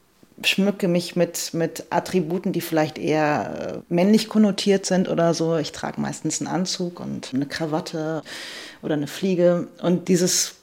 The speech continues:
Konstrukt, was ich da in dem Moment bin, das taucht ja in gewisser Weise auch in Erans Performances auf. Also ich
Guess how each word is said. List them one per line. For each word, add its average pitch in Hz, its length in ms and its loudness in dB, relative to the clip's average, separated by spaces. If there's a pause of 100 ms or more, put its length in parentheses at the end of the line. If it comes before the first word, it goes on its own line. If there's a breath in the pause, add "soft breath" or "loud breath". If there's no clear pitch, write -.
(160)
Konstrukt, 220 640 2
was 156 140 0
ich 156 80 -6
da 160 120 2
in 160 120 2
dem 160 140 2
Moment 156 500 0
bin, 190 420 4
das 175 360 4
taucht 190 440 -2 (400)
ja 175 220 4
in 196 100 4
gewisser 170 400 2
Weise 175 380 2
auch 175 240 -2
in 170 280 0
Erans 170 520 2
Performances - 880 -4 (100)
auf. 151 280 -4
Also 151 180 0
ich - 300 -6